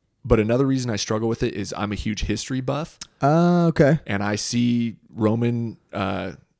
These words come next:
Speaker 1: the Roman Empire, um, what Islam has done to certain parts of the world.
Speaker 2: Sure, yeah.
Speaker 1: Um,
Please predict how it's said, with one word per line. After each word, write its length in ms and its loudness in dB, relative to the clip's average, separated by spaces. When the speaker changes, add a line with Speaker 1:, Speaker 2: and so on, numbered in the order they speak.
Speaker 1:
the 120 -2
Roman 340 2
Empire, 600 -2
um, 500 -8
what 360 -6
Islam 640 -2
has 240 -2
done 340 -4
to 120 -4
certain 500 -6
parts 300 -2
of 40 -2
the 80 0
world. 360 -2
Speaker 2:
Sure, 280 2
yeah. 200 0
Speaker 1:
Um, 640 -4